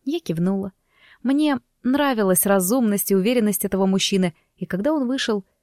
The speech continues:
я ещё некоторое время смотрела ему вслед.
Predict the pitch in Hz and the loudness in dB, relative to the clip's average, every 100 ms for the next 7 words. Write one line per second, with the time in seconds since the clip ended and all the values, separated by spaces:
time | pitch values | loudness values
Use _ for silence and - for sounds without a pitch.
0 | _ 190 285 220 - 220 196 190 - 175 | _ -4 0 0 0 0 2 0 0 2
1 | 175 185 277 254 247 - 175 170 180 190 | 2 0 0 -2 -2 -2 -4 -2 0 0
2 | 170 175 165 - 165 170 - | 0 -2 -2 -4 -4 -6 -10